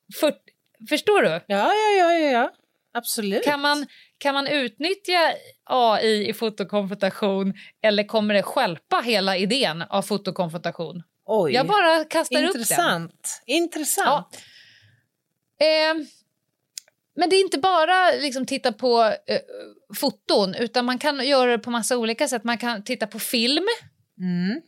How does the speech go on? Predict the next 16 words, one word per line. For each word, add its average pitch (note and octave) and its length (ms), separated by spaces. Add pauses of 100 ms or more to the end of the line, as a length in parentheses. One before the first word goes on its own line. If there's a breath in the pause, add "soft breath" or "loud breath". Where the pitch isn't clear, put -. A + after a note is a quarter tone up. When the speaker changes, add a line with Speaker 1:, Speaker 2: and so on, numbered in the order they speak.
Speaker 1:
eh, G#3+ 460
Speaker 2:
Mm. G#3 80 (480 soft breath)
Speaker 1:
rörligt G#3+ 460
material, A#3 720
om B3+ 140
någon A#3 220
har A3+ 100
sagt G#3+ 240
någonting G#3 220
om G#3 60
en G3+ 80
säregen G3+ 720
gångstil, A3 840 (140)
till C#4+ 180
Speaker 2:
Mm. C4 140
Speaker 1:
exempel. C4+ 300